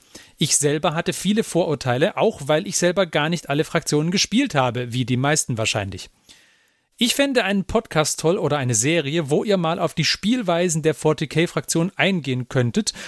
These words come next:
und mit Taktiken, die ihr mal gesehen habt oder kennt.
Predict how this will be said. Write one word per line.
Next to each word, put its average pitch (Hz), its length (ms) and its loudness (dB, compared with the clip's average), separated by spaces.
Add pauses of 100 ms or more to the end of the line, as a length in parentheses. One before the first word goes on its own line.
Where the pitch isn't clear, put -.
(120)
und 220 240 2
mit - 240 -4
Taktiken, 170 560 0
die 180 140 -4
ihr 170 100 2
mal 156 200 0
gesehen 139 460 0
habt 175 220 -2
oder 151 180 2
kennt. - 380 0